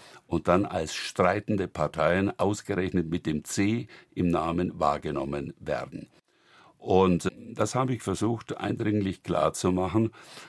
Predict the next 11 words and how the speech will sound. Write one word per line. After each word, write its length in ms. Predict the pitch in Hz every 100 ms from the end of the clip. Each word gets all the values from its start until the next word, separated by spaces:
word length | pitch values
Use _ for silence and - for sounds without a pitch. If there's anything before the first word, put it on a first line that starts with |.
| -
Und 280 | 101 90 92
dann 500 | 98 113 104 - - - -
habe 220 | - 104
ich 60 | 101
nicht 180 | 123 -
ganz 240 | 104 110
verstanden, 640 | - 85 78 82 90 117 110 - - - -
warum 440 | 82 92 117 120 - - -
ausgerechnet 1120 | 110 147 151 - 117 104 98 - 73 62 -
ein 340 | - 101 87
Thema, 600 | - 87 90 104 127 143